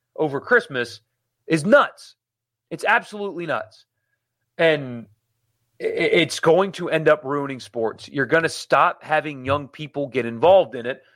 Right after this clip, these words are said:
because instead of going to the game, they can watch Mister Beast on YouTube, a-, and, and they're good, and, and they're getting entertained either way. Y-, you're, you're, you're ruining sports for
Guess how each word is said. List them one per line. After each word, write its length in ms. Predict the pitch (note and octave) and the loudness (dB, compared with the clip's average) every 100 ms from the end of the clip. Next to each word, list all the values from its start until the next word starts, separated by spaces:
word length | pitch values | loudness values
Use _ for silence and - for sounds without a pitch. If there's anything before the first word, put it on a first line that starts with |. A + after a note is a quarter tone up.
| - | -8
because 300 | C#3+ D3+ C3 | 0 2 2
instead 240 | G#2 F3+ | 0 0
of 80 | C#3+ | 2
going 280 | D#3+ G#3 F3 | 2 2 -2
to 100 | D#3 | -6
the 80 | A#2+ | -4
game, 420 | A#2+ A#2 A2+ C#3+ _ _ | -2 -2 -4 -8 _ _
they 120 | D#3+ | 0
can 180 | D#3 D#3 | 2 2
watch 240 | D#3+ E3 D3+ | 4 4 0
Mister 320 | F3 - E3+ | -10 -6 -6
Beast 320 | C#3+ F#3 - | -4 -6 0
on 180 | E3+ D#3+ | 0 0
YouTube, 540 | G3 G2 D#3 A#2+ G2+ - _ _ - | -2 -2 0 0 -2 -10 _ _ -4
a-, 180 | - E3+ | -2 0
and, 160 | F3+ E3 | 0 0
and 180 | F3 | 0
they're 140 | F3+ F3+ | 4 2
good, 440 | - G#3 F#3+ A2 | 4 4 6 4
and, 160 | B2+ D#3+ | -2 -6
and 200 | C#3+ E3 | -4 0
they're 120 | E3 | 0
getting 260 | F3+ F#3 F3+ | 0 -2 0
entertained 460 | F3+ F3 F3+ E3+ | 0 0 -4 -4
either 200 | E3 D#3+ | 0 2
way. 460 | F3 G3 B2 G2 F#2+ _ _ _ | 6 6 4 -2 -14 _ _ _
Y-, 140 | C#3+ - | -18 -4
you're, 180 | D3+ | -2
you're, 340 | C#3 D3 C3+ A#2+ - | 0 -2 -4 -8 -6
you're 160 | C3+ | -4
ruining 720 | A#2+ A#2+ D#3 F3 F#3+ G3+ G#3 G3+ _ - | -4 -2 2 4 2 0 -4 -10 _ -18
sports 720 | - - D#3 C3+ A2+ - - _ _ | -10 2 4 4 2 -8 -18 _ _
for 480 | - C#3 C3+ A#2+ | -2 4 6 4